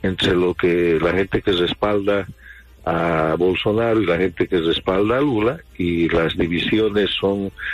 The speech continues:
divisiones profundas que tienen que ver con un enfoque de lo que es, eh, la manera de manejar el país. Hay una polarización muy marcada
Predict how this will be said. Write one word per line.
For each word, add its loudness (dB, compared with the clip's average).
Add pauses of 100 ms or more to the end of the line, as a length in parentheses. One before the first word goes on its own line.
(240)
divisiones 0
profundas 0
que 2
tienen 0
que 0
ver 2
con 0
un -2
enfoque 0
de 2
lo 0 (100)
que 2
es, 2 (220)
eh, 2 (440)
la 0
manera 0
de 0
manejar 0
el 0
país. 0
Hay 2
una 0
polarización 0
muy 0
marcada 0